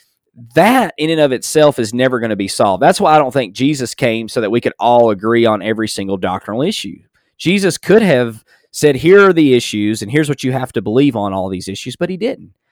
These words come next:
Instead, he said in John, uh, fifteen, sixteen, seventeen, "I've appointed you to love others and to bear the fruit of the Spirit." And that,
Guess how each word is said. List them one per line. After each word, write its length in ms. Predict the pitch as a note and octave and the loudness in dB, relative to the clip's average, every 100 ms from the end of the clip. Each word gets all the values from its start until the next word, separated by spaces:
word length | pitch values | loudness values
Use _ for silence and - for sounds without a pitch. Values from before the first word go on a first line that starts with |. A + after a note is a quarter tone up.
| _ _ _ | _ _ _
Instead, 640 | - - G3 G3+ A2+ B2 B2+ _ _ _ _ | -16 -6 0 2 2 -2 -10 _ _ _ _
he 100 | - | -10
said 140 | C3 C3+ | -4 -2
in 80 | A#2+ | 0
John, 400 | C#3 C#3+ C3+ - | 0 -2 -6 -6
uh, 160 | A2 | -4
fifteen, 360 | A#2 D3+ - D3 | -2 -4 -4 -6
sixteen, 400 | - C3+ C#3+ B2 | -6 -12 -12 -12
seventeen, 500 | - C4 F#3 B2+ A#2 | -10 -8 -8 -8 -6
"I've 120 | A#2 | -4
appointed 380 | A#2 D3+ C#3+ A#2+ | -4 -6 -6 -6
you 60 | A2+ | -4
to 60 | |
love 260 | G#2 B2+ E3 | 0 0 2
others 400 | A#2+ G#2+ G#2+ - _ _ | 0 -2 -6 -10 _ _
and 80 | A2+ | -12
to 60 | G#2 | -8
bear 180 | G2+ | -6
the 60 | G#2 | -6
fruit 180 | - F2+ | -8 -10
of 60 | |
the 40 | F2 | -10
Spirit." 420 | - E2+ - - _ _ _ _ _ _ - | -14 -14 -16 -18 _ _ _ _ _ _ -4
And 480 | B2+ B2+ A#2 G#2+ - _ _ _ _ _ - - | -2 -2 -4 -10 -16 _ _ _ _ _ -20 -14
that, 480 | G#2 C#3+ F3+ D3 | -4 0 0 -2